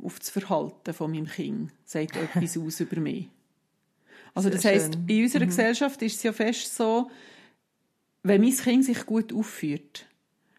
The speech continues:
Speaker 1: dann habe ich es
Speaker 2: Mhm.
Speaker 1: gut gemacht. Wenn
Speaker 2: Mhm.
Speaker 1: es sich nicht gut aufführt, dann habe ich es schlecht gemacht.
Speaker 2: Mhm.
Speaker 1: Das stimmt nicht.
Speaker 2: Mhm.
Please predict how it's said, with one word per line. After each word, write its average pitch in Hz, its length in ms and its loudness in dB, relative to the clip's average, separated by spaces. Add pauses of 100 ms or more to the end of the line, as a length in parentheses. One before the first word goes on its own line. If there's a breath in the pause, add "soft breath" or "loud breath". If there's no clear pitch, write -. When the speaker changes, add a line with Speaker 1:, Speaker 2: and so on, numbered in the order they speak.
Speaker 1:
dann 196 180 4
habe 175 140 4
ich 175 100 0
es - 120 -4
Speaker 2:
Mhm. 185 60 0
Speaker 1:
gut 175 240 2
gemacht. 139 380 -4
Wenn 175 140 -2
Speaker 2:
Mhm. 185 80 0
Speaker 1:
es 175 80 -4
sich - 100 -4
nicht 269 200 2
gut 277 260 -4
aufführt, 226 580 -4
dann 196 120 0
habe 156 180 -2
ich 165 80 -8
es - 100 -12
schlecht - 380 -10
gemacht. 170 260 -2
Speaker 2:
Mhm. 180 140 0 (400)
Speaker 1:
Das - 180 -6
stimmt - 580 -2
nicht. 208 500 -4
Speaker 2:
Mhm. 175 300 -4